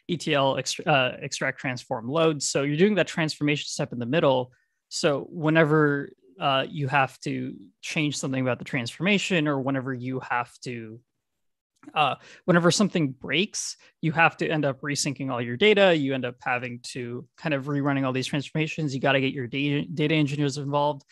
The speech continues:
Um, E L T, on the other hand, is, uh, more lightweight. Like, you can, uh, you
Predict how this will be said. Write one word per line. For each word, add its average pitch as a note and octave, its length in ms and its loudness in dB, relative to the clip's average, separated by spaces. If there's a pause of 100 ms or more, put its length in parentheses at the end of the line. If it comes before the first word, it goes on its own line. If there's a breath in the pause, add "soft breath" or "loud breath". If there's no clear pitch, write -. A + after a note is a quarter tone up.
(340 soft breath)
Um, D#3 340 2
E G3 140 0
L F3+ 140 8
T, G#3+ 420 2
on E3+ 80 0
the D3+ 100 4
other D#3+ 140 2
hand, D3 260 -2
is, C3 560 -6
uh, C3 320 -2
more C#3+ 220 -2
lightweight. A#2+ 560 -4
Like, B2 280 -2
you D3 140 -6
can, D3 400 -2 (460)
uh, D3 260 4
you D#3+ 420 -4